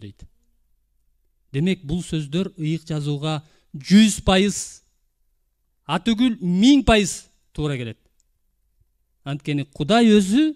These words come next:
өзүнүн сөзү аркылуу бизди оюбузду өзгөртүүгө чакырып жатат. Ал эми ойду өзгөртүүнүн биздин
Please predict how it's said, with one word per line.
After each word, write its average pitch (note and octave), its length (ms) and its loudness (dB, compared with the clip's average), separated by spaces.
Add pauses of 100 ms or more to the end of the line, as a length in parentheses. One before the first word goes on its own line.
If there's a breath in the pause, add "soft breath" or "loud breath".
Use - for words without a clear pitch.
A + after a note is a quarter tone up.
(120)
өзүнүн D#3+ 480 -2
сөзү D3+ 320 -2
аркылуу D#3+ 400 -8
бизди D3+ 680 -4 (500)
оюбузду F#3 720 -2
өзгөртүүгө D3+ 800 -6 (500)
чакырып C#3 380 -10
жатат. G#2+ 220 -12 (2500)
Ал F#3+ 160 2
эми B3 300 0
ойду A#3+ 420 2
өзгөртүүнүн A3 960 2
биздин F#3+ 480 -2